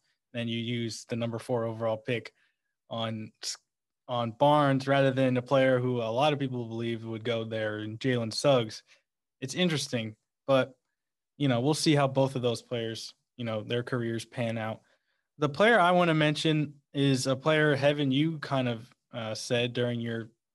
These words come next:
your spiel about Jaden Springer. That's, uh, Joshua Primo going number twelve to the San Antonio Spurs.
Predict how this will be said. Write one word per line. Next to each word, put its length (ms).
your 220
spiel 520
about 300
Jaden 320
Springer. 480
That's, 360
uh, 220
Joshua 580
Primo 600
going 300
number 260
twelve 520
to 100
the 120
San 220
Antonio 460
Spurs. 580